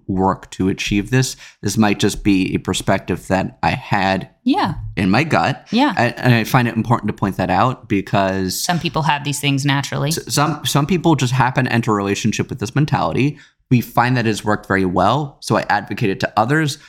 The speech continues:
Speaker 1: but I personally don't know how I would explain developing it to someone
Speaker 2: Mm-hmm.
Speaker 1: because I happen to be fortunate enough to have entered with it. So maybe you can mention something about how you came to internalize this as well.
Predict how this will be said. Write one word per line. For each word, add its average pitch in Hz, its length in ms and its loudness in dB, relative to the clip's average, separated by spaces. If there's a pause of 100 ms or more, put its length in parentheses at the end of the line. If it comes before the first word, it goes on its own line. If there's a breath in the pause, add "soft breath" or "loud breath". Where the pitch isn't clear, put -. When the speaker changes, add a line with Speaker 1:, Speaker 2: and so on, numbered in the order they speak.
(120)
Speaker 1:
but 120 160 0
I 123 140 2
personally 113 480 2
don't 104 240 2
know 101 220 2
how 104 680 -2
I 95 160 0
would 95 140 0
explain 95 580 0
developing 98 560 0
it - 120 -12
to 92 60 -6
someone 92 440 2
Speaker 2:
Mm-hmm. - 80 0
Speaker 1:
because 143 280 2
I 127 80 2
happen 117 360 0
to 101 40 -2
be 104 80 0
fortunate 104 380 -2
enough 95 200 0
to 98 140 0
have 98 120 -2
entered - 320 -4
with 90 160 -4
it. - 160 -6 (180 loud breath)
So - 140 4
maybe 110 180 6
you 110 220 2
can 101 200 0
mention 98 340 0
something 98 340 -2
about 98 200 0
how 98 280 0
you 107 240 0
came 95 340 -2
to - 320 -2
internalize 92 540 -2
this - 160 -6
as 135 120 -8
well. 104 300 0